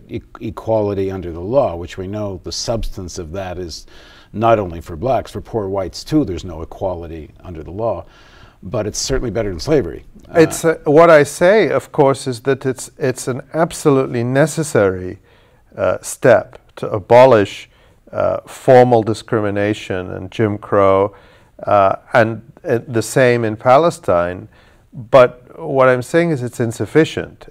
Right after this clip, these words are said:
Speaker 2: It's necessary, but insufficient. You can't just declare everyone equal and then move on, because that's not, you know, the, the, the, the injustice,
Speaker 1: And you
Speaker 2: the
Speaker 1: can see that most clearly in South Africa, where they declared everyone equal,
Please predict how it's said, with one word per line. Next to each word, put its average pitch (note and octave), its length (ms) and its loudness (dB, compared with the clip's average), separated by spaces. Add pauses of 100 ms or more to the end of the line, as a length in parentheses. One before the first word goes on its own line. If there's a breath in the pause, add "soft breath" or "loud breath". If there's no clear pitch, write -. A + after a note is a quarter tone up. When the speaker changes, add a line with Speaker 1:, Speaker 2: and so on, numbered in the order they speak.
Speaker 2:
It's - 240 -12
necessary, A#2+ 720 0
but G2+ 220 -6
insufficient. G#2 840 -10
You G#2+ 80 -8
can't C#3+ 340 0
just B2 280 -8
declare C3+ 480 2
everyone G#2 480 0
equal F#2 580 -6 (840)
and G#2+ 200 -2
then G#2+ 160 0
move G#2+ 260 0
on, F#2 360 2
because G2+ 460 -6
that's - 320 -6
not, G#2 260 -2 (360)
you G2 60 -10
know, F#2+ 180 -6
the, G2+ 240 -16
the, A2+ 320 -10
the, A2+ 320 2
the B2+ 180 -2
injustice, B2 920 0
Speaker 1:
And A2 100 -4
you G#2+ 80 -4
Speaker 2:
the B2+ 40 -2
Speaker 1:
can B2 80 -2
see - 140 -2
that A2 320 -4
most F#2 400 -14
clearly G#2+ 300 -4
in E2+ 100 -10
South E2+ 220 -12
Africa, A#2 460 -4
where F2 120 -10
they F2+ 140 -10
declared F#2+ 400 -6
everyone F2 420 -8
equal, G#2+ 460 -6